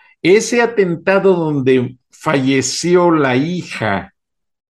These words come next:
de uno de los asesores ideológicos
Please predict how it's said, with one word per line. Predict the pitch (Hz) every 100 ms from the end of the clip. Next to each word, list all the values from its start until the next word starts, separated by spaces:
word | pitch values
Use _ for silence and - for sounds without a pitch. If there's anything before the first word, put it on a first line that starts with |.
| _ -
de | 120 117 135
uno | 160 190 185 170
de | 147
los | 127 117
asesores | 131 127 117 - 156 160 156 - -
ideológicos | 117 113 117 110 113 147 139 - 113 - - 147 170 - - -